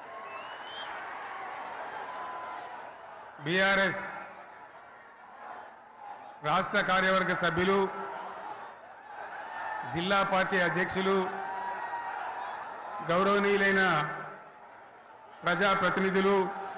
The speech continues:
మాజీ ప్రజాప్రతినిధులు, లక్షలాదిగా తరలివచ్చిన ప్రియతమ కార్యకర్తలు,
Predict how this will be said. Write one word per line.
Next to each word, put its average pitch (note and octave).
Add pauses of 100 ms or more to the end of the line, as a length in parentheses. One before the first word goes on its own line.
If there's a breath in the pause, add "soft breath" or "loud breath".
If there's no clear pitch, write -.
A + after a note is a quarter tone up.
(1400)
మాజీ F#3
ప్రజాప్రతినిధులు, F#3+ (2000)
లక్షలాదిగా G3+
తరలివచ్చిన F#3+
ప్రియతమ F#3+
కార్యకర్తలు, F#3